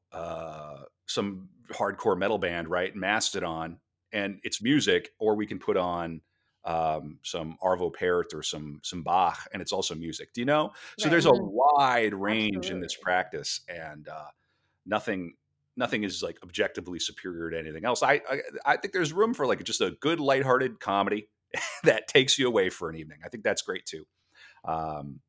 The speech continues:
Speaker 1: gets you out of the home, gets you, gets you in your community. That has a place too. I'm not, I'm not judging, um, you know, any of that at all. Um, I feel like I'm a playwright because I'm tone deaf.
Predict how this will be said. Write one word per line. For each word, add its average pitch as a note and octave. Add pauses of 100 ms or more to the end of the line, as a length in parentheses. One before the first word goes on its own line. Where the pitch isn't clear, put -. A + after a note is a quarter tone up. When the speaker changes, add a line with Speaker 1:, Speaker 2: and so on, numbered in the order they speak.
Speaker 1:
gets A#2+
you B2
out A2
of G#2+
the G#2
home, G2 (420)
gets G#2+
you, G2
gets G2
you G2+
in F#2+
your G2
community. F2+ (340)
That A2+
has G#2
a -
place E2
too. D#2
I'm D#2
not, E2
I'm F2+
not D#2+
judging, D#2+
um, D2 (200)
you F2
know, C#2+
any E2
of C#2
that D2 (720)
at E2
all. D2+ (880)
Um, D#2+ (260)
I B2+
feel D#3+
like C3
I'm B2+
a G#2+
playwright B2+
because G#2+
I'm F#2+
tone G2
deaf. E2